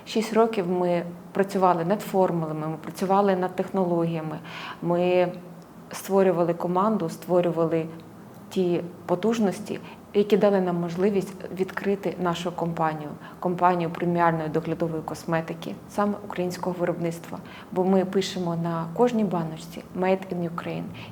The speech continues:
і вже відправляємо ці баночки по всьому світу.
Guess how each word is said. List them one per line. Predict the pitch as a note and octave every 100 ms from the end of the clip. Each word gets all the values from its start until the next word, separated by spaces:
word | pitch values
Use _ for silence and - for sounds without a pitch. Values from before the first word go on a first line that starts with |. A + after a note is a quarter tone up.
| -
і | G#3+
вже | G3 E3 E3+ F#3+ G#3+ A#3+
відправляємо | G#3+ - - F3 F3 F3 E3 E3
ці | E3
баночки | E3 F#3+ F#3+ F#3+ - - -
по | -
всьому | - - E3+
світу. | E3 - B2+ -